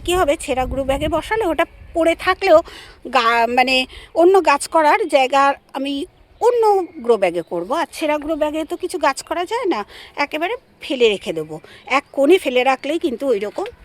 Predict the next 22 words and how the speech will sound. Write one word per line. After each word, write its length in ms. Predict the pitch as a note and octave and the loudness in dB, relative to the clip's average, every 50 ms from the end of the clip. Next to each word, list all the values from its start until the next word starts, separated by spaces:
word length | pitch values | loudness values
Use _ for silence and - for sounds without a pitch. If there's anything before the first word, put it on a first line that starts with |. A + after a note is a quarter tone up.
| _ - | _ -12
একটু 160 | - - - A3+ G3 | -10 -8 -6 -6 -6
একটু 140 | - - A#3 - | -6 -8 -6 -4
করে 120 | C4 F#4 G#4+ - - - G#3+ | -4 -4 -4 -6 -6 -8 -8
আদা 160 | F#3+ A3 - - A#3+ | -6 -6 -6 -6 -6
পাওয়া 220 | G#3+ F3+ D3+ D#3 C#3+ - | -8 -8 -10 -10 -10 -10
যায়। 140 | D#3+ D#3+ - - - - - A#3+ A#3+ | -10 -10 -12 -14 -18 -10 -4 -2 -2
আদা 140 | A3+ C#4 F4 - | 0 0 -2 -2
কিন্তু 180 | G#4+ G4 F#4+ G#4 - | -2 -4 -4 -4 -4
খুব 120 | - D#4+ - - - | -6 -6 -6 -4 -2
খারাপ 200 | E4+ G4+ G#4+ - F4+ | 0 0 0 2 2
হয়নি। 280 | G4 G#4 G4 D4 A3+ F3+ D#3+ - - - - - - - | 2 2 4 2 2 0 -2 -4 -8 -12 -14 -12 -8 -6
ওই 60 | A#3+ C4 A3+ B3+ | -6 -6 -6 -10
দুটো 200 | B3 - - F4+ - - | -8 -6 -6 -6 -4 -4
ছোট 160 | D4+ - - A3 A3+ C4 | -6 -4 -4 -4 -4 -2
গ্রো 140 | C4 A#3+ A#3 A#3 B3 | 0 0 2 2 2
ব্যাগে 260 | C4 C4+ C#4 F#4+ G4 E4+ C4 B3+ B3+ | 2 2 4 2 2 2 0 -2 -6
দুটো 200 | B3 - - D4 - | -8 -8 -8 -8 -6
টুকরো 240 | D4+ B3+ - - D#4 E4 C4+ A3+ | -8 -8 -2 2 2 4 4 2
আদা 140 | G3+ A3 A3 G#3 A#3 | 2 0 -2 -4 -4
দিয়েছিলাম, 460 | B3 B3+ - - - C4+ E4 F#4+ B4 - - - - - - - - A4 | -8 -8 -8 -6 -4 -2 0 -2 -2 -4 -10 -18 -20 -18 -14 -4 0 2
ওই 100 | G#4+ A#3 A3 - A3 | 2 2 2 2 2
গাছ 220 | G#3+ C4 G4 - | 4 4 2 2